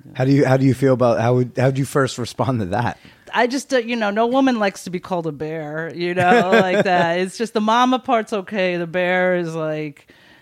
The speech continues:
Speaker 1: you know, uh, but, you know, it, it's cool, it's sweet, but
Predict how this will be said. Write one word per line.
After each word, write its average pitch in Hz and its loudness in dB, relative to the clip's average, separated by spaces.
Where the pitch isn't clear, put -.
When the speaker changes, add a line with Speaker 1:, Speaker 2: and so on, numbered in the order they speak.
Speaker 1:
you 165 -4
know, 147 -4
uh, 160 -4
but, 180 -2
you 208 0
know, 226 2
it, 254 2
it's 330 -4
cool, 240 2
it's 233 0
sweet, 214 -4
but 185 -4